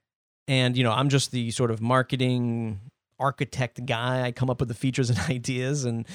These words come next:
and the site and the content and all that stuff. And he actually builds it. We looked at each other and we're like, "We just cracked the code, right? We just cracked the code."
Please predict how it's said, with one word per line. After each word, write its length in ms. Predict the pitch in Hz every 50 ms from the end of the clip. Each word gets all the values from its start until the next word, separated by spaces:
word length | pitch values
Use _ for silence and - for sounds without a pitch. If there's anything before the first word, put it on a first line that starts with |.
| - - - - - - -
and 160 | 131 123 120
the 80 | 117 113
site 340 | - - - 123 123 139 151
and 80 | 135
the 60 | 120
content 380 | - - - 131 131 135 139 135
and 80 | 123 123
all 100 | 120 120
that 160 | 117 113 -
stuff. 220 | - 127 123 -
And 60 | 117
he 100 | 113 120
actually 260 | 120 117 - - 120 110
builds 380 | 110 107 117 110 110 110 107
it. 140 | 110 151 - _ - _ - - - _ _ _ _ _ _ _ _ _ _ _ -
We 100 | 139 156
looked 160 | 180 214 -
at 100 | 254 185
each 160 | 139 123 -
other 120 | 139 127 123
and 60 | 123
we're 60 | 123
like, 120 | 120 117 110
"We 440 | 113 123 147 160 170 175 175 180 175 _ _ _ _ _ - -
just 340 | - - 147 160 165 - - _ -
cracked 420 | - - - 143 123 131 - _ -
the 60 | -
code, 420 | - - 175 233 254 156 - - _ _ _ _ _ _ _ _ _ _ -
right? 240 | 113 135 185 220 - _ _ _ _ _ _ _ _ _ _ -
We 80 | - 120
just 200 | 120 147 127 -
cracked 380 | - - - 160 156 151 _ -
the 60 | -
code." 380 | - - 202 262 240 170 -